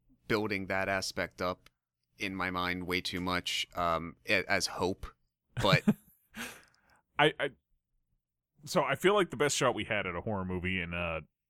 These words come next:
Speaker 2: actual, like, comic book movie since superhero movie, um, was Derrickson doing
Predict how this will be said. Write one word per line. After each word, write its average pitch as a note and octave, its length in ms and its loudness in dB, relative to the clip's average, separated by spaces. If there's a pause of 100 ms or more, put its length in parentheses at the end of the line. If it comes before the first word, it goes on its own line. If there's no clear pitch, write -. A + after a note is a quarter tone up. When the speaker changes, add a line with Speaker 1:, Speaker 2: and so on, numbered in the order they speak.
(280)
Speaker 2:
actual, G2 600 -2
like, F2 380 -8 (540)
comic A#2 420 -2
book F#2+ 240 -10
movie E2 360 -10
since F2+ 720 -4 (880)
superhero F#2 720 0
movie, E2 400 -12 (600)
um, F2+ 420 -4
was F#2+ 200 -4
Derrickson G2 640 0
doing E2+ 540 -10